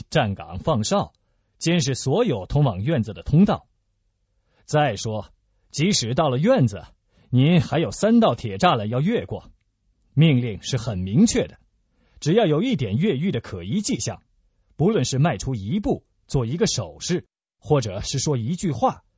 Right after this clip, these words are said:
他们就会立刻朝您开枪。如果把您杀了，我希望英国司法当局会多少感谢我为他们代劳，省得他们自己动手了。啊，我看到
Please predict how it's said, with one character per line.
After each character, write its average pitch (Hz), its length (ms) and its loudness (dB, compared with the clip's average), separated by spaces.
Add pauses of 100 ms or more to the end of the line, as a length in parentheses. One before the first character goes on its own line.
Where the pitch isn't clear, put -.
(300)
他 175 100 2
们 165 100 8
就 160 140 2
会 151 120 0
立 214 240 -2
刻 190 180 0
朝 113 200 -2
您 127 120 6
开 131 180 -2
枪。 165 280 0 (1200)
如 165 200 2
果 151 220 4
把 107 160 -2
您 120 160 6
杀 208 300 -2
了， 104 200 -6 (220)
我 104 140 -6
希 123 180 -2
望 101 300 -6 (420)
英 170 240 6
国 139 160 2
司 - 160 -2
法 113 140 -2
当 147 180 4
局 127 300 -2 (180)
会 135 160 -2
多 190 220 2
少 156 160 2
感 107 320 -2
谢 135 320 0
我 107 100 -8
为 104 140 -6
他 113 100 -6
们 131 140 4
代 139 180 0
劳， 90 300 -6 (400)
省 156 240 2
得 151 80 0
他 190 120 4
们 160 220 4
自 196 280 -4
己 113 180 -8
动 190 200 6
手 101 220 -2
了。 113 240 -6 (1400)
啊， 165 560 2
我 135 100 0
看 156 220 2
到 135 220 2